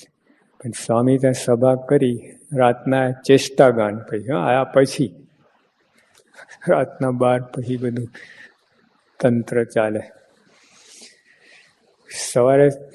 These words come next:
નિર્જરા એકાદશી હતી, એટલે તે વખતે સ્વામી બાપા નિર્જરા એકાદશી કરતા. ઠેઠ ત્યાંથી હાર્ટ એટેક આવ્યો ને ત્યાં સુધી બધી ને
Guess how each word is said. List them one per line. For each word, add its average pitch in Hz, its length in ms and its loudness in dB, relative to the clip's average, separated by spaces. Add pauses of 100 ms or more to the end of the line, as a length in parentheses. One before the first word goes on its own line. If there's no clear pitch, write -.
(180)
નિર્જરા 139 520 8
એકાદશી 120 760 2
હતી, - 320 -8 (2250)
એટલે 120 120 -4 (120)
તે 131 140 4
વખતે 135 220 2
સ્વામી 131 360 4
બાપા 131 260 2
નિર્જરા 127 480 4
એકાદશી 127 600 2
કરતા. 113 440 -2
ઠેઠ 143 460 4 (640)
ત્યાંથી 127 460 4
હાર્ટ 127 360 4
એટેક 135 300 2
આવ્યો 160 100 6
ને 151 140 2
ત્યાં 131 200 4
સુધી 135 220 4
બધી 123 500 6
ને 151 140 2